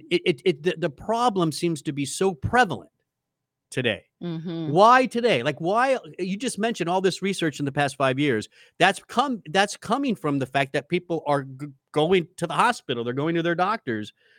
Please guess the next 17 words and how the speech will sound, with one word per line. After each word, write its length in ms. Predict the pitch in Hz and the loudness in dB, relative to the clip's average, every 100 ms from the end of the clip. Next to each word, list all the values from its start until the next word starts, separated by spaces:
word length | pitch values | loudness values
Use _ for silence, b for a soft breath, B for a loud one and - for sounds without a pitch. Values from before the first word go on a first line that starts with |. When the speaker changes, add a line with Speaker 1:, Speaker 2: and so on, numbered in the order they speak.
| _ | _
Speaker 1:
with 240 | 143 139 131 | -4 -2 4
gut 220 | 170 - | 6 6
issues. 400 | 131 113 117 101 | 4 -2 -4 -4
What 180 | 139 247 | 0 2
are 60 | 285 | 2
we, 120 | 254 | -2
what's, 300 | 175 247 - - | 2 0 0 -4
what's, 340 | 175 254 - 196 208 - | 0 0 -2 -10 -10 -14
what 220 | 185 214 | -8 -4
are 60 | 320 | 0
we 120 | 339 | 0
exposed 560 | 339 - 254 302 339 - | 0 0 2 2 2 -2
to? 80 | 135 | 0
What's 220 | 202 - | 0 -2
triggering 600 | - - 262 214 131 107 | -8 -6 -4 -2 -2 -2
all 140 | 92 98 | -4 -6
this? 280 | 98 - | -12 -16